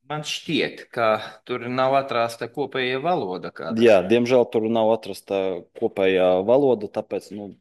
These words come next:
Speaker 2: situācija ir tāda, kāda viņa ir. Diemžēl.
Speaker 1: Nu, es kāpēc neparvelti prasīju un uzdodu jautājumu? Ā, cik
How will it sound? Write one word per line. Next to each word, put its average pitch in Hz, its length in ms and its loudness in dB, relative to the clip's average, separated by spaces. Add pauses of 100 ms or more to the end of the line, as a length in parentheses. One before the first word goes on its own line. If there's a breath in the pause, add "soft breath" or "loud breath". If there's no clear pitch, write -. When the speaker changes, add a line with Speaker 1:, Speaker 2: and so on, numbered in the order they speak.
Speaker 2:
situācija 104 640 -6
ir - 60 -20
tāda, 107 240 -2
kāda 90 280 -6
viņa 87 200 -10
ir. 80 140 -12 (600)
Diemžēl. 87 420 -8 (720 soft breath)
Speaker 1:
Nu, 135 220 -12 (480)
es 139 260 -10 (160)
kāpēc 156 500 -10
neparvelti 139 1080 -6
prasīju 104 680 -6
un 123 220 -6
uzdodu 110 420 -2
jautājumu? 104 720 -4 (1300 loud breath)
Ā, 120 100 0 (800 loud breath)
cik 208 420 -2